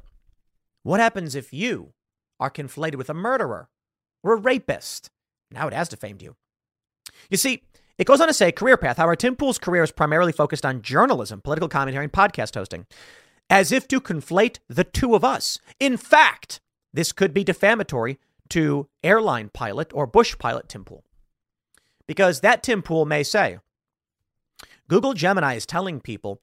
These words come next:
that I, a pilot, am a controversial guy with opinions I don't have, and that's not true.'"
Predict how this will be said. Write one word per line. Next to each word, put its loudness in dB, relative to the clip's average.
that -6
I, 0
a -4
pilot, -4
am 2
a 2
controversial 4
guy 8
with 0
opinions -4
I 2
don't 4
have, 4
and -4
that's -4
not -2
true.'" -2